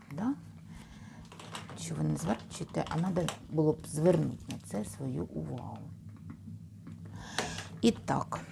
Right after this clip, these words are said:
починаємо. Обща енергетика Овни. Які буде обща енергетика у вас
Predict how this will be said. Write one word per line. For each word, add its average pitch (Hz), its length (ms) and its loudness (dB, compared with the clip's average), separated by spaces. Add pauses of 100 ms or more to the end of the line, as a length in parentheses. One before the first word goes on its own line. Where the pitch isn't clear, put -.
(320)
починаємо. 156 880 8 (520)
Обща 269 340 12
енергетика 190 880 12 (540)
Овни. 220 600 12
Які 214 280 10
буде 202 200 12
обща - 380 8
енергетика 170 720 10
у 147 220 2 (140)
вас 196 500 8